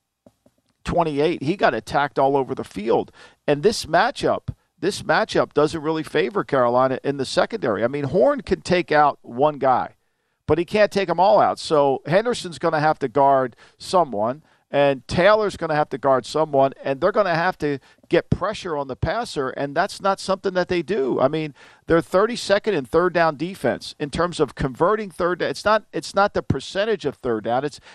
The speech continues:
how many times a game does the opponent convert third downs. They're thirty-second in that category.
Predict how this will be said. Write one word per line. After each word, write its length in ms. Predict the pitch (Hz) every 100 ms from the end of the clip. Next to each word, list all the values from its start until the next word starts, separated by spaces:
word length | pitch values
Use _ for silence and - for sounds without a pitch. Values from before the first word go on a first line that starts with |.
| -
how 200 | 165 208
many 200 | 208 202
times 400 | 185 175 175 147
a 60 |
game 340 | 120 156 156 135
does 180 | 123
the 100 | 120
opponent 460 | 123 - 151 147 127
convert 380 | 135 127 135 117
third 260 | 143 127
downs. 400 | 120 131 104 - - - _ _ -
They're 140 | 180
thirty-second 720 | 196 190 185 180 - 190 185
in 80 | 175
that 160 | 170 170
category. 600 | 170 196 214 123 80